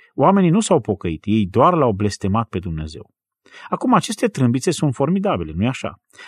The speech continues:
Aici ai primele șase trâmbițe. Acestea vor avea loc la finalul necazului celui mare. Ați remarcat faptul că biserica nu mai este prezentă?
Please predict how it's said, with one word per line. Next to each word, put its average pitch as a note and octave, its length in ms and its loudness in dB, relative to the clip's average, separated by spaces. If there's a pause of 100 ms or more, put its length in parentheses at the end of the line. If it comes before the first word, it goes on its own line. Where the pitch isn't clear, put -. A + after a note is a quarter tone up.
Aici A#2+ 220 0
ai C#3+ 100 4
primele C#3 300 0
șase A2+ 320 -6
trâmbițe. F#2+ 540 -8 (440)
Acestea G3+ 420 2
vor D3+ 320 2
avea A2+ 420 0
loc D#3+ 280 2
la C#3 100 2
finalul A#2+ 440 0
necazului A2 440 -2
celui C3+ 240 -4
mare. B2+ 340 -6 (720)
Ați C#3+ 220 4
remarcat C#3 440 4
faptul F#3+ 300 0
că C#3 100 0
biserica A#2 400 0
nu G#2 80 2
mai G#2 120 2
este G2+ 160 -4
prezentă? G2 540 -6